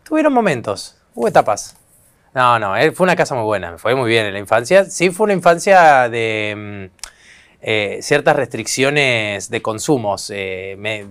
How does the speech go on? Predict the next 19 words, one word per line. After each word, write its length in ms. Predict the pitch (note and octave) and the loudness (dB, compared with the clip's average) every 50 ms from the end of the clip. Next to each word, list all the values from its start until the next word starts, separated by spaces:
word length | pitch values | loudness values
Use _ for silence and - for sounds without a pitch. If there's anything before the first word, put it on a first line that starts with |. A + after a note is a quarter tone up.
| G2+ | -10
televisivos, 960 | _ - C3 C3 B2+ A#2+ A#2 - C3+ C3 B2+ B2+ B2+ B2+ B2 B2 A#2 A2+ A2 G#2+ | _ -2 0 0 0 -2 -4 -4 -4 -2 -2 0 0 0 0 0 0 0 0 2
había 260 | A2 A#2+ C3+ C3+ G#2+ | 2 2 2 2 2
pocos 200 | D#3 C#3+ C#3+ - | 0 -2 -2 0
canales 340 | - B2+ B2+ C3 B2+ - - | 0 0 0 0 -4 -2 -2
habilitados, 540 | A2+ A2+ G#2+ A2 G#2+ - C3 C3 B2+ A2+ | -4 -4 -4 -8 -2 2 2 2 2 0
pocos 300 | - C#3+ C3+ - A#2+ - | -4 -6 -8 -6 -8 -6
horarios. 840 | B2 A#2 B2+ B2+ B2 A#2+ A2+ A2+ A2+ A2 A2 G#2+ G#2+ - - - _ _ _ _ _ _ _ - - _ _ _ _ _ | 0 2 4 4 4 2 0 -4 -6 -4 -4 -6 -6 -8 -12 -16 _ _ _ _ _ _ _ -20 -20 _ _ _ _ _
Eh, 600 | G#2+ G#2+ G#2 G2+ G2 G2 F#2+ F#2+ F#2+ F#2 F#2 F#2 - | -6 -4 -2 -2 -2 -4 -6 -6 -8 -12 -14 -18 -6
todo, 240 | - B2+ D3+ E3 C#3+ | 0 2 2 2 4
toda 140 | D#3 E3 | 2 2
una 120 | F3 F3 D#3 | 4 2 2
educación 540 | C#3 B2+ - - A#2 - - C#3+ C#3+ D3 D3 | 2 0 0 -2 -4 -2 0 0 0 2 2
que 80 | C#3+ | -2
venía, 480 | B2+ A2+ G#2+ A#2 A#2+ A#2+ A#2 A2 G#2 G2+ | -2 -2 -2 -2 0 0 0 0 0 -2
una 160 | G2+ G#2 A2 | -4 -4 -2
herencia 400 | A2 A#2 B2+ C3 B2+ - B2+ A2+ | 0 0 0 0 -2 -2 -2 -2
de 80 | G#2 G2+ | -2 -4
la 60 | G#2 | -6
izquierda 640 | G2+ - - A2 A2 A#2 A#2+ A#2+ A2 G2 F#2 - | -8 -4 -2 -2 2 2 4 4 4 2 0 -2